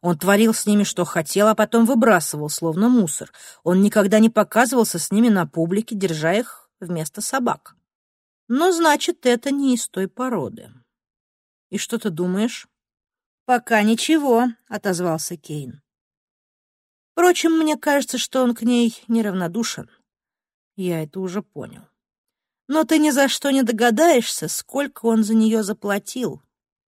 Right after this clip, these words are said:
Обычно цена не превышала миллиона.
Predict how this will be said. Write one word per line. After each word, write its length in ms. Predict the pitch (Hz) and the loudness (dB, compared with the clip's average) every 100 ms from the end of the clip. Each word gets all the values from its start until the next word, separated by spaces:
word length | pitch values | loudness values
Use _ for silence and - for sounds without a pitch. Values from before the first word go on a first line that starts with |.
| _ _ _ | _ _ _
Обычно 480 | - 160 311 - 226 | -8 -2 0 2 -2
цена 300 | - 185 214 | 0 0 2
не 100 | 247 | 2
превышала 520 | 190 170 160 - 185 180 | 0 -4 -4 -4 -2 0
миллиона. 640 | 185 208 233 147 113 - | 0 0 0 -2 -6 -10